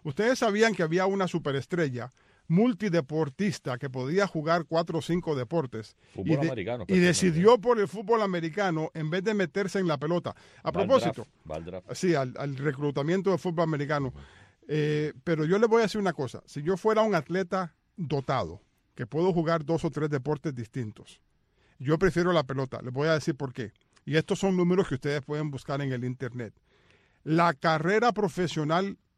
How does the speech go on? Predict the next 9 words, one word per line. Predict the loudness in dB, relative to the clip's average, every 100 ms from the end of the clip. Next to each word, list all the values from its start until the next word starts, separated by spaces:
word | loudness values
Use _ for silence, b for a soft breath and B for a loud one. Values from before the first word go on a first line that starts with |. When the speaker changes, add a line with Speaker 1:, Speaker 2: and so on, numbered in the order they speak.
| _
Speaker 1:
común | -2 0 2 0
y |
corriente | 0 0 2 0 0 -4 -4
promedio | -4 0 2 2 0 -4 -4
Speaker 2:
Bo | 2 4
Speaker 1:
en | 4
la |
Speaker 2:
Jackson. | 4 2
Speaker 1:
pelota | 4 6 4 0